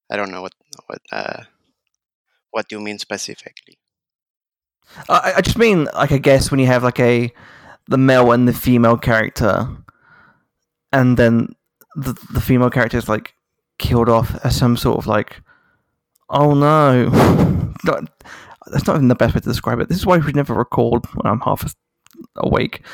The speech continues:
Speaker 1: I mean, that's, that's
Speaker 2: It's just
Speaker 1: not why she dies, though, in Solo.
Speaker 2: Uh, uh, but she's like, "Oh, we haven't got time to escape.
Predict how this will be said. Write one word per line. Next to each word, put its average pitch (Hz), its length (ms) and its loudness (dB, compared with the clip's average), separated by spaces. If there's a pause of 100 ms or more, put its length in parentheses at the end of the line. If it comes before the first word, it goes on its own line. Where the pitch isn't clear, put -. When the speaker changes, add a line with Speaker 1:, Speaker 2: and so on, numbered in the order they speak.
(340)
Speaker 1:
I - 40 -6
mean, 170 160 -4
that's, 165 280 -6 (100)
that's 180 180 0
Speaker 2:
It's - 80 -10
just 143 240 0
Speaker 1:
not 135 120 -2
why 127 280 -4 (120)
she - 200 -12
dies, 101 280 -8
though, 92 220 -10 (460)
in 95 200 -8
Solo. - 420 -8 (1800)
Speaker 2:
Uh, - 60 -2 (220)
uh, 135 80 -8
but 151 320 -4
she's 185 240 -6
like, 180 240 -4 (120)
"Oh, 151 280 -2
we 151 80 2
haven't - 420 -4
got - 200 -6
time 143 160 0
to 131 80 -4
escape. 123 540 -2